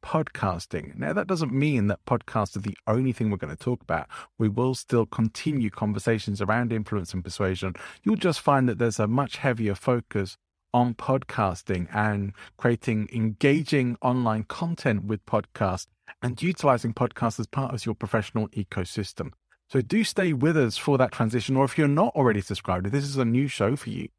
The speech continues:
then please do subscribe to the show. It's gonna be a really exciting time. I've already recorded some amazing shows that you are definitely going to want to tune into, whether you have a podcast or not, whether you're already being a podcast guest or not, or whether you're just curious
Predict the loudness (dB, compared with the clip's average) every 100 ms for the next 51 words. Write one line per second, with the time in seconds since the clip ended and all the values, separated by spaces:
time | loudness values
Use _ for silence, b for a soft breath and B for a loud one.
0 | B B 2 4 4 0 0 2 2 2
1 | 2 -2 -8 0 2 2 -2 -8 0 2
2 | 2 -2 -6 -2 0 2 2 0 0 -2
3 | -2 -6 -2 -2 0 -2 0 0 2 0
4 | 0 0 0 0 0 -2 -2 -2 0 0
5 | -2 -2 -2 -2 -2 -6 B B _ -6
6 | -2 -2 -2 -2 0 0 2 -4 -2 -4
7 | -2 -6 -8 -12 -4 -2 0 -2 -2 -4
8 | B B 2 2 2 0 2 2 2 0
9 | 0 0 -2 -2 0 2 2 2 2 2
10 | 2 0 2 0 2 0 0 -2 0 -2
11 | 0 -6 -6 -4 -4 -4 -2 0 0 -2
12 | -20 _ _ 6 6 6 2 0 -4 -4
13 | 2 4 4 4 2